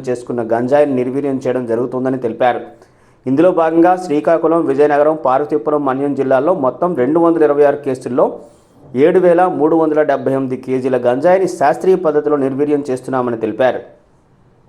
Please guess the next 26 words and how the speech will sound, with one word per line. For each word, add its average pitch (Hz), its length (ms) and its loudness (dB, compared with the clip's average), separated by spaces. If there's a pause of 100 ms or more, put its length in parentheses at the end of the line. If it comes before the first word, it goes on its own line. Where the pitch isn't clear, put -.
(640)
రెండు 143 220 2
వేల 175 120 6
ఇరవై 160 240 4
ఐదు 160 100 2
సంవత్సరంలో 151 500 0
రేంజ్ 151 360 0
పరిధిలో 151 280 4
మొదటి 135 420 0
దశలో 151 440 0 (480)
అనకాపల్లి 165 500 0
జిల్లాలో 151 400 2
జనవరి 143 440 0
నెలలో 143 280 0
ముప్పై 143 360 -2
నాలుగు 151 400 0 (140)
పాయింట్ 139 240 -2 (120)
నాలుగు 135 300 0
ఒకటి 139 220 -2
తొమ్మిది 131 280 -4
కేజీల 123 340 -4
గంజాయి, 131 600 -2 (300)
ముప్పై 143 280 0
తొమ్మిది 180 360 0
పాయింట్ 165 300 -2
నాలుగు 139 240 0
లీటర్ల 139 600 -2